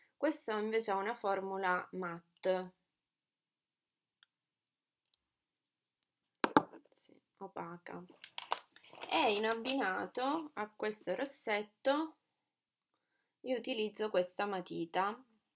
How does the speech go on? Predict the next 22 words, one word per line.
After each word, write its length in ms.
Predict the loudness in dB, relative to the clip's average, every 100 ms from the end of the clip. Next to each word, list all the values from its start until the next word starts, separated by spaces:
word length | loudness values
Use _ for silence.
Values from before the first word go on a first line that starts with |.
| _ _ _ _ _ _ _ -14 -14 -14 _ _ _
che 160 | -2 4
è 180 | 6
della 260 | 6 4 4
marca 880 | 4 2 0 -4 -4 -2 0 -2 -4 _ _ _ _
Cres-, 560 | -4 0 2 2 0 -6 _ _ _ -8
Crazy, 680 | 4 4 4 0 -2 -2 -6 _ _ _ _ _ _ _ _ _ _ _ _ _ _ _ -8
Crazy, 560 | -2 0 0 -2 -4
che, 380 | -4 -2 -2 -6 -10
eh, 400 | -8 -6 -6 -8
questa 480 | -8 -6 -6 -6 -4
marca 540 | -2 -2 -2 -2 0
la 120 | 2 0
trovate 800 | 0 0 2 0 -2 2 2 4
da 220 | 4 4
Acqua 260 | 2 -2
e 40 | -6
Sapone, 920 | -2 -4 0 0 0 -2 -4 -8 -12 -16
ho 80 |
visto 380 | -10 -8 -8 -6
che 160 | -4 -6
ce 160 | -6 -4
l'hanno. 640 | -4 -6 -6 -6 -6